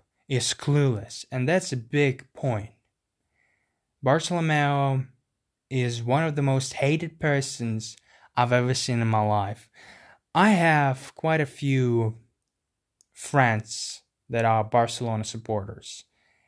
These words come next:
and they are furious with the situation.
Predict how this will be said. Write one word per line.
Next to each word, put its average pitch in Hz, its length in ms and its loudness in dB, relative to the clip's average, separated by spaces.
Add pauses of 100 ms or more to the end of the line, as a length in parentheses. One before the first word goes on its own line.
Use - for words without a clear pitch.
(180)
and 127 300 0
they 151 460 0
are 127 320 0
furious 120 920 0
with 110 120 -6
the 107 60 -8
situation. 110 920 -8